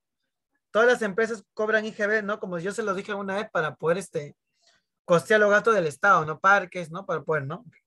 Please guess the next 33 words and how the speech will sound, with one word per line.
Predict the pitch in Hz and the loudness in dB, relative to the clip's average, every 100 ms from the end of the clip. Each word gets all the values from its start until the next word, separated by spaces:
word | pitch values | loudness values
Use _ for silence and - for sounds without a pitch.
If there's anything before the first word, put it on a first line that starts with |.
| _ _ _ _ _ _ _ _ | _ _ _ _ _ _ _ _
Por | - 214 | 2 4
lo | 208 | 4
tanto, | 254 247 262 262 - _ | 2 4 4 4 -2 _
¿el | 196 226 | -2 -2
I | |
G | 269 269 | 2 4
B | 269 | 6
cuánto | 269 254 233 | 4 0 0
es? | 220 156 - | 0 -2 -6
El | 170 | -10
dieciocho | 170 202 240 | -8 -6 -6
por | 175 151 | -6 -8
ciento, | 175 143 | -8 -10
siempre | 131 180 175 175 | -10 -10 -4 -2
va | 160 | -2
a | |
ser | 160 165 | -6 -10
dieciocho, | 165 147 135 | -8 -8 -8
¿no? | 139 | -12
Entonces, | 160 185 202 _ _ _ _ _ - | -12 -12 -14 _ _ _ _ _ 2
lo | 196 | 2
que | 208 | 4
voy | 220 254 | 6 6
a | |
hacer | 254 247 247 | 6 4 4
es, | 247 - _ _ _ _ _ _ _ _ _ _ _ _ _ - | 4 -2 _ _ _ _ _ _ _ _ _ _ _ _ _ 0
le | 180 | 4
voy | 196 254 | 6 4
a | 277 | 2
pon-, | 240 196 | -2 -4
le | 190 | -2
voy | 226 | 0
a | 277 | -2